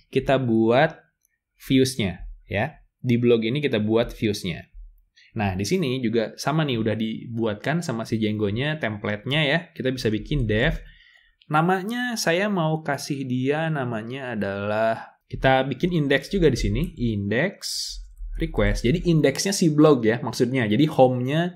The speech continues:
untuk si blog gitu. Nah, ini kita return render ya, request, koma, terus kita kasih ini namanya blog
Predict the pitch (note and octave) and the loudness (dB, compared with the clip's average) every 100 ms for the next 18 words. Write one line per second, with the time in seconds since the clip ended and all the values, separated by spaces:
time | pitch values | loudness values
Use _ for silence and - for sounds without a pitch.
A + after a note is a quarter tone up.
0 | - A#2+ D3 - A#2 A2+ G2+ - F#2 - | -8 -4 -4 0 2 2 2 0 -6 -6
1 | - - - - - - - - - G#2 | -10 -14 -20 -20 -20 -20 -20 -18 -6 -2
2 | G#2+ D3 C#3 C3 A#2+ A2+ - A2 E3 G#3 | -2 0 0 2 2 0 0 0 0 -6
3 | - - - - - - - - D3 C#3 | -10 -16 -16 -12 -12 -12 -10 -2 0 2
4 | G2 A#2+ E3 - - _ - - - G#2 | 2 0 -4 -10 -18 _ -20 -20 -8 -4
5 | A2+ D#3 _ _ - - D3 E3+ - G2+ | -4 -4 _ _ -16 -4 -4 -2 0 2
6 | C#3+ - - - - - A#2+ G#2 F#2+ G2 | 2 -4 -12 -12 -14 -6 0 0 0 0
7 | C#3+ F3 _ _ - - - - C3+ - | -2 -4 _ _ -8 -6 -6 -8 -8 -6
8 | A2 A#2+ A#2+ G#2 - D3 D#3 - _ _ | -4 -2 0 0 0 -2 -2 -10 _ _
9 | _ - B2 C#3 A#2 A2 A#2 C3+ C3 A2 | _ -6 -4 -2 -2 -2 -2 -2 -2 2
10 | G#2 G#2+ C#3+ - | 4 4 2 -4